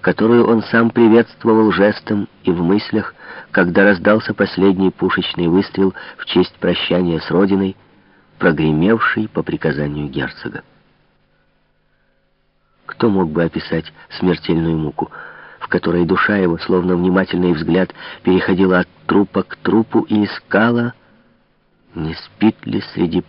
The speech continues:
павших Рауль? Кто мог бы выразить несказанную безумную радость, с которой Атос склонился пред Богом и возблагодарил его,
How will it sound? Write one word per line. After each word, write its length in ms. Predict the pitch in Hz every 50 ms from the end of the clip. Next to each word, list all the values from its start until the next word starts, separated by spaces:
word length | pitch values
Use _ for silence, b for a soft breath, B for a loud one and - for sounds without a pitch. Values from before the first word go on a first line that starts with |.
| -
павших 640 | - 170 - - - - - - - - - - - b b b b b _ _
Рауль? 400 | - - 82 85 82 78 69 - - _ _ _ _ _ _ _ _ _ _ _ _ _ _ _ _ _ _ _ _ _ _ _ _ _
Кто 300 | - - - - 156 151
мог 280 | 139 120 107 101 87 -
бы 180 | - - 87 82
выразить 480 | 90 95 98 98 85 87 87 - B B B B B B
несказанную 640 | 95 95 - - - 104 104 117 117 113 113 110
безумную 500 | 98 110 107 101 117 113 113 117 120 120
радость, 580 | 107 98 85 80 76 78 73 - - - - B B B B B
с 80 | - -
которой 340 | - 90 - 104 101 104 101
Атос 400 | - 101 98 - - 107 104 B B B B B B
склонился 680 | - - - - 110 107 104 107 110 101 - - 101 92
пред 220 | - 104 92 87
Богом 420 | 85 92 117 127 117 123 117 113 B B B B B B B -
и 100 | 113 113
возблагодарил 840 | 110 120 104 98 - 113 117 107 120 110 110 110 104 120 139 151
его, 280 | 151 147 143 131 135